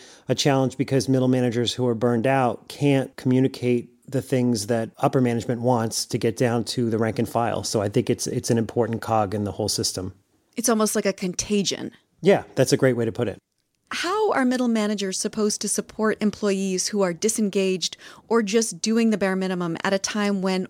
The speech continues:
Speaker 2: organizations need more from workers?
Speaker 1: Well, it's hard because a lot of the rules of work have been rewritten, right? Many of us are still working remotely. People are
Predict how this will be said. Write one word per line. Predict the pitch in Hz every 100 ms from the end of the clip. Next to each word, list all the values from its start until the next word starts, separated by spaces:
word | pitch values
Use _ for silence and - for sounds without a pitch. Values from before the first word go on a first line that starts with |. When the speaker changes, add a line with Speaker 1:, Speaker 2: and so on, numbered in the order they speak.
| -
Speaker 2:
organizations | 208 226 220 180 190 214 202 180 165
need | 160 180 202 175
more | 180 180 165
from | 160 160
workers? | 156 156 - - - - _ _ _ _ _ _ _ -
Speaker 1:
Well, | 143 143
it's | 135
hard | - 175 104
because | 110 110
a | 120
lot | 117 110 120
of | 104
the | 117
rules | 117 110 117
of | 107
work | 113 -
have | 120 101
been | 110 104
rewritten, | 107 107 113 107 95 98
right? | 101 107
Many | 113 110
of | 113
us | 107 -
are | 110
still | - 113
working | 110 98 110
remotely. | 104 117 139 143 135 127 127 - - - -
People | - 123 110 107
are | 101